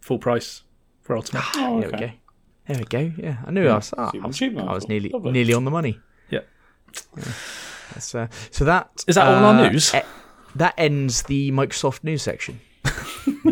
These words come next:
Speaker 1: Is that what
Speaker 3: Do
Speaker 1: the
Speaker 3: we,
Speaker 1: news section's gonna be now?
Speaker 3: do we have a Sony and <laughs> Nintendo one then?
Speaker 2: Uh, we don't. We don't actually. I didn't, didn't do anything towards that.
Speaker 1: Nah,
Speaker 2: But
Speaker 1: fuck
Speaker 2: yeah.
Speaker 1: those guys.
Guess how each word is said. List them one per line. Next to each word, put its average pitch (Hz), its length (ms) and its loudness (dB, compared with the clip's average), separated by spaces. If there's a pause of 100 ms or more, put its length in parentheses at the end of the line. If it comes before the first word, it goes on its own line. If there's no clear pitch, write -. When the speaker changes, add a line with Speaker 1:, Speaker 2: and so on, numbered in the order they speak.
(640)
Speaker 1:
Is 160 140 6
that 160 180 6
what 143 140 2
Speaker 3:
Do 165 80 10
Speaker 1:
the 165 60 12
Speaker 3:
we, - 20 10
Speaker 1:
news 156 160 6
section's 135 300 4
gonna 131 160 6
be 131 200 2
now? 127 80 2
Speaker 3:
do 185 100 12
we 180 100 12
have - 180 6
a 180 160 10 (120)
Sony 202 680 8
and 175 340 8
<laughs> 208 340 0
Nintendo 190 680 6
one 349 300 2
then? 359 260 -6 (480)
Speaker 2:
Uh, 135 520 4
we 156 140 2
don't. 139 240 2 (280)
We 143 120 0
don't 131 200 2
actually. 98 320 0
I 110 80 4
didn't, 107 280 -2 (320)
didn't 107 180 0
do 110 100 4
anything 104 240 0
towards 95 320 -6
that. 85 160 -2 (120)
Speaker 1:
Nah, 85 140 -2
Speaker 2:
But - 80 -8
Speaker 1:
fuck 101 120 0
Speaker 2:
yeah. 117 140 4
Speaker 1:
those 113 100 -2
guys. 107 400 -4